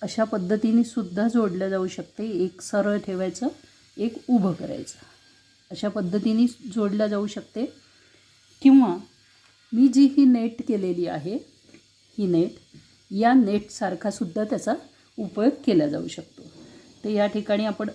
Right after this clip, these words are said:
असं सुद्धा त्याला जोडू शकतो, बघू शकता तुम्ही अशा पद्धतीने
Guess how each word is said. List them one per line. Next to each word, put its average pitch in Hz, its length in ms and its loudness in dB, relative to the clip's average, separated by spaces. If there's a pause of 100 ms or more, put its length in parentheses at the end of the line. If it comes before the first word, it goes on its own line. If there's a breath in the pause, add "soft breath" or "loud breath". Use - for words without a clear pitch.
असं 214 240 -6
सुद्धा 208 340 -6
त्याला 208 240 -4
जोडू 202 280 -2
शकतो, 214 520 -10 (1160)
बघू 160 260 -2
शकता 170 340 -10
तुम्ही 208 260 -4 (1000)
अशा - 140 -12
पद्धतीने 170 580 -2